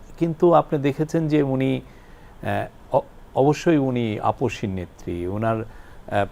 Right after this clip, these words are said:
আপোষহীন, উনি এরশাদের আমলে ছিলেন, উনি আপোষহীনতা দেখিয়েছেন পুরো হাসিনার রেজিম জুড়ে। আপনার একটা উদাহরণ দেই, উনি যখন দুই হাজার সতেরো সালে উনি, এ, লন্ডনে গেলেন, তখন কিন্তু উনি, এ,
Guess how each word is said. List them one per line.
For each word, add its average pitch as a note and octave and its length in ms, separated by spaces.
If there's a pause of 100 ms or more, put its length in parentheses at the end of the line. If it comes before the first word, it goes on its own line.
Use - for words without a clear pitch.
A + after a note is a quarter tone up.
(120)
আপোষহীন, C#3 680
উনি C3 340 (100)
এরশাদের C3+ 380
আমলে C3+ 280
ছিলেন, C3+ 340 (480)
উনি A#2+ 220
আপোষহীনতা C3 800
দেখিয়েছেন A#2 680
পুরো C3+ 420 (200)
হাসিনার A#2 680
রেজিম G#2+ 320
জুড়ে। F#2+ 180
আপনার G3 260
একটা F#3 240
উদাহরণ G#2 420
দেই, D2+ 140 (560)
উনি E3+ 180
যখন F#3 440 (640)
দুই D3+ 200
হাজার D#3+ 520
সতেরো D3 380
সালে D3+ 340
উনি, C3 520
এ, A2 80 (640)
লন্ডনে A2 480
গেলেন, E2 280 (680)
তখন F3+ 260
কিন্তু F#3+ 300
উনি, E3+ 360
এ, B2 340